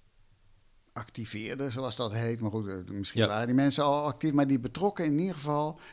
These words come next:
Speaker 1: bij dat, eh, bij die activiteit, eh, actieve bewoners.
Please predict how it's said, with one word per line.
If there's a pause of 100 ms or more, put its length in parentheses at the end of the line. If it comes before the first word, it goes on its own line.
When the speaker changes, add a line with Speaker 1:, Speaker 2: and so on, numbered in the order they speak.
Speaker 1:
bij
dat,
eh,
bij
die
activiteit,
eh, (480)
actieve
bewoners.